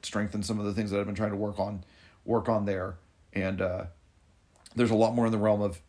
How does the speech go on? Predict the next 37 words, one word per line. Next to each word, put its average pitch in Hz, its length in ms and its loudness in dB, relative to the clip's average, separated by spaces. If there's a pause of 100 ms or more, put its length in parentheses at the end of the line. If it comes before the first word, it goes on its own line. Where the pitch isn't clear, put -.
(120)
talking 120 300 2
about 104 220 -4 (420)
givenness 101 760 -2 (100)
in 107 160 0
general. 104 480 0
I 98 80 0
think 107 320 -4 (1080)
I'm 113 120 -2
trying 107 220 4
to 110 60 -4
come 113 220 0
to 104 200 0
a 113 100 -8
much 101 320 -2
deeper - 200 -4
appreciation 101 540 -2
for 95 380 -6 (1000)
constraint 101 540 -2 (240)
and 98 180 -2
limitedness 101 680 -4 (420)
and 104 160 -2 (100)
the 110 120 0
limitedness 104 500 -2
of 113 100 -4
our 92 80 0
being. 98 360 -8
And 101 100 -6
I - 20 -6
know 95 100 -6
that's 92 180 -6
something 95 200 -6
we've 92 120 -8
touched 98 260 -6
on 101 80 -6
before, - 340 -6
but, - 240 -10 (720)
um, - 320 -6